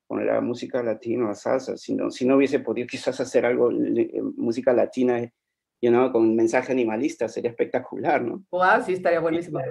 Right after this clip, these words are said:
Speaker 1: Claro, y, y, bueno, en un ambiente de ca-, de mi casa también escuchaban rock, bueno, baladas, baladas escuchaban más, y, y, creo que por ahí entró la parte sensible también, mi mamá. Y
Speaker 2: Ujú.
Speaker 1: bueno, el tema, el tema de, de escuchando siempre rock, y dije, bueno,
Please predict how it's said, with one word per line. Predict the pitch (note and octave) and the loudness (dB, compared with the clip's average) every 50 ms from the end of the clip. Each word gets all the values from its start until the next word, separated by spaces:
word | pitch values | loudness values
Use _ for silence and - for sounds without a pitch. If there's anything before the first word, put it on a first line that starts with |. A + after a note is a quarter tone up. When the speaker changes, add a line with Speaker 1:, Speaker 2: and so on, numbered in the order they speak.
| - - - _ _ _ _ - _ | -6 -6 -8 _ _ _ _ -6 _
Speaker 1:
Claro, | - E3 F#3+ A3+ G#3+ E3+ B2+ A2 G#2+ - - | 6 8 8 8 8 8 6 4 2 0 -2
y, | - C3 B2 A#2+ G#2+ - | -2 -2 -2 -2 -2 -2
y, | B2+ B2 A#2+ A#2+ A#2+ A#2 A#2+ B2+ - | -2 -2 0 0 0 0 0 0 2
bueno, | C#3 E3 D3 C3 A#2 | 4 4 4 4 4
en | A2+ A#2 | 2 2
un | B2+ C3+ | 2 2
ambiente | C3+ C#3 C#3+ C#3+ C#3 D3 | 2 2 2 0 0 0
de | C3+ B2 A#2 | -2 -2 0
ca-, | - C3+ C3+ C#3 C#3 - | 0 0 0 0 -2 -2
de | - A#2 A#2 A#2 A#2 A2+ | -2 -2 -2 -2 -2 -4
mi | A#2 A2+ | -6 -4
casa | - - C3+ - C#3 | -4 -4 -4 -2 -2
también | B2+ B2 A#2+ B2 | -2 -2 -2 -2
escuchaban | B2 - A2+ - C3+ B2 B2 B2 A#2+ A#2+ | -6 -10 -14 -8 -6 -4 -4 -2 -4 -4
rock, | A#2 A#2+ B2 B2+ C3 C3 C3+ C3+ C3+ | -4 -2 -2 0 2 4 4 4 4
bueno, | B2+ B2 A2+ G#2+ G#2+ G#2+ - _ _ _ _ _ _ _ _ | 4 0 0 0 -4 -6 -10 _ _ _ _ _ _ _ _
baladas, | - A2+ G#2+ G#2+ A#2+ B2+ C#3 C3+ C3 B2+ B2+ B2+ B2 - _ _ _ _ _ _ _ | -10 -6 -2 0 0 2 2 2 0 0 -2 -4 -6 -10 _ _ _ _ _ _ _
baladas | - C#3 D#3+ G3 G#3+ G3 D3 - C3 | 2 4 4 4 4 4 2 2 0
escuchaban | A2+ - B2 A#2 D#3+ D3 C#3 C3+ | -6 -10 -8 -6 -6 -4 -2 -2
más, | C#3 C3+ B2+ A#2 A2 | -2 -2 -4 -6 -6
y, | G#2+ G2+ - - | -8 -10 -10 -12
y, | A2 G#2+ G#2+ - A2+ A2+ - _ _ _ _ | -12 -12 -12 -12 -14 -14 -16 _ _ _ _
creo | - - D3 | -6 -4 -2
que | C#3 C#3 | -2 0
por | A#2+ B2 A#2 | 0 2 2
ahí | A#2+ B2+ C3+ | 4 4 4
entró | C3+ C3 C3 C#3 C#3+ | 2 0 2 0 2
la | C#3 - - | 2 2 0
parte | - C3 C3 C3 - C3+ C3 B2 A#2+ A2+ - _ _ _ _ | 2 0 0 0 0 0 0 0 0 -2 -6 _ _ _ _
sensible | - - A2 A2+ A2+ - C#3 C3+ C3 B2 A#2 | -6 -4 -4 -2 -2 0 0 2 2 2 0
también, | A2 A2 A2 A2+ A#2 A2+ | 0 0 0 0 0 0
mi | A2+ | -2
mamá. | A2 A2 A2 A2 - - _ _ _ _ _ _ _ _ _ _ | -4 -6 -8 -10 -12 -14 _ _ _ _ _ _ _ _ _ _
Y | - G#3+ | -6 -4
Speaker 2:
Ujú. | G#3+ G#3+ A3 - | 0 4 6 8
Speaker 1:
bueno, | - G3 F3+ E3 | 10 10 10 10
el | D4+ - | 8 6
tema, | - B4+ - - F5+ - - | 2 -2 -6 -6 -6 -6 -2
el | - D4+ D4 | -2 -2 0
tema | D4 F3+ F#3+ G4+ G#3 | 2 2 2 2 2
de, | G#3 F#3 D#3+ C#3 A#2 F2+ - | 2 2 2 2 0 0 0
de | - C3 B2+ B2 B2 A#2 A2+ F2 D#2 - - - | 0 2 4 4 4 2 2 0 0 -2 -4 -6
escuchando | B2+ - - C3+ - G#3 G3 G3+ G3 | -8 -6 -6 -4 0 2 2 2 2
siempre | F#3+ - G3 F#3+ F#3 | 0 0 2 2 2
rock, | D3+ B2 B2 C3+ D3+ D#3+ D#3 B2+ | 2 2 2 4 4 4 4 2
y | B2+ C3 C3+ C3+ C#3+ | 0 0 0 2 2
dije, | D#3 E3+ - G3+ F3+ F3 - | 2 2 2 2 0 0 0
bueno, | D3 D#3+ D3 C3+ | 0 2 2 2